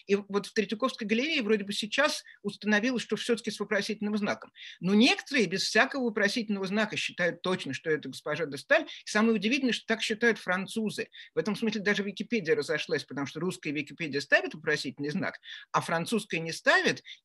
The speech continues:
И большая, очень толстая, последняя, насколько я знаю, биография, э, в, госпожи де Сталь, э, такого автора Мишеля Винока,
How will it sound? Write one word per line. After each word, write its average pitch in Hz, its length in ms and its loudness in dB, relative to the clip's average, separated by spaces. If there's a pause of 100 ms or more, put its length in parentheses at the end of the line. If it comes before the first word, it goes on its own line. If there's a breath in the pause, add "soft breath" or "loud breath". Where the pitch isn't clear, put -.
И 202 260 0
большая, 175 640 4
очень 156 260 -6
толстая, 165 520 -2 (360)
последняя, 156 460 -4
насколько 127 360 -8
я 139 60 -2
знаю, 139 220 -4
биография, 135 680 -2 (260 loud breath)
э, 120 320 0
в, 120 480 -6
госпожи - 380 -8
де 139 100 -8
Сталь, 370 380 2
э, 156 160 -6
такого 135 380 -4
автора - 260 -6
Мишеля 131 360 -4
Винока, 156 420 -6